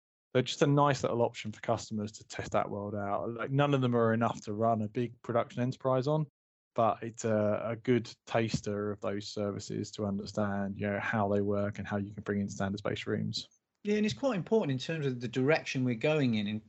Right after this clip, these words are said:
Speaker 2: into, and we're always talking about it, more interoperability between these platforms.
Speaker 1: Yeah, definitely. It's an interesting one because kind of all the big vendors are, are building their own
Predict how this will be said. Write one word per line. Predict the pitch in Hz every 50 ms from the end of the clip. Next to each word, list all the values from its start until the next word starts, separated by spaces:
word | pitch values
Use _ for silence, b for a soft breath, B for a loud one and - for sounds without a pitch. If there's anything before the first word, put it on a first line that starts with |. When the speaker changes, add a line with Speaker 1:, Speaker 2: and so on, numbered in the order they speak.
| - -
Speaker 2:
into, | 139 123 - - - 139
and | 131 127
we're | 139 143 143 147
always | 165 170 156 123 -
talking | - 156 147 131 131 120
about | 104 107 107 107
it, | 123 127
more | 139 135 131 139 135 131 131
interoperability | 123 123 120 - 135 127 120 123 - 123 117 110 127 123 120 - - 113
between | 101 104 - - 135 123 120 117 113
these | 117 113 107
platforms. | - - 127 120 - - - 104 95 98 - - _ _ _ _ _ _ _ _ _ _ _ _ _ _ _ _ _
Speaker 1:
Yeah, | - 165 180 190 190 185 170 151
definitely. | 143 160 160 147 - 123 117 113 110
It's | 113 113 -
an | 135
interesting | 151 160 165 165 - - 135 120 113
one | 117 117 113 110 110 110
because | 107 117 - - 120 117 110 113 - - _ _ _ _ _ _ _ -
kind | - 127 120
of | 120
all | - 147 147 151 151 143
the | 131
big | 107 135 123 113
vendors | 117 120 117 117 113 110 107 104 101 113
are, | 107 104 104 104 104 107 101 - - _ _ _
are | - 113 110
building | - 127 123 117 113 113 107 107
their | 107 107 110 -
own | 123 123 117 110 110 107 107 107 104